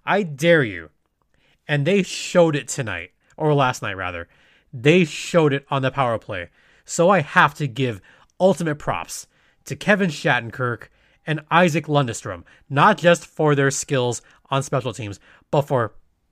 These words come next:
being able to play every night and just be those guys. And I've talked about Lundstrom's game this season.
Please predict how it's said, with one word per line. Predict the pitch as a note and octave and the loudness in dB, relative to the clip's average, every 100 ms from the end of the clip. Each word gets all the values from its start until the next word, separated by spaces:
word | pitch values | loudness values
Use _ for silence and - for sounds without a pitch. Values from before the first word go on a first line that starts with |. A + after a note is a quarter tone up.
| _ | _
being | E3+ F3 | 2 4
able | D#3+ D3 | 4 2
to | C#3+ | -4
play | - - D#3 C#3 C3 | -8 -4 0 0 2
every | D3+ D#3 F3+ | 0 2 0
night | C#3 B2+ B2+ _ _ _ _ _ _ | 2 0 0 _ _ _ _ _ _
and | C#3+ | -4
just | C3 C#3 - _ _ A#2 A2 | 2 0 0 _ _ -16 2
be | D3+ E3 E3+ | 2 2 -2
those | B2+ C#3+ C#3 A#2 | -2 0 0 0
guys. | B2+ F2+ D2+ - - _ _ _ _ _ _ _ | -2 -4 -8 -16 -18 _ _ _ _ _ _ _
And | - B2 B2+ | -6 -6 2
I've | D3+ D#3 | 2 4
talked | F#3 E3+ | 2 2
about | E3 C#3 | 0 2
Lundstrom's | C#3 C3+ C#3 - - _ - A#2 | -2 0 -4 -6 -12 _ -14 -2
game | B2 B2 | -2 0
this | A#2+ B2+ | -2 -2
season. | C#3+ A#2 C3 | -2 -4 -6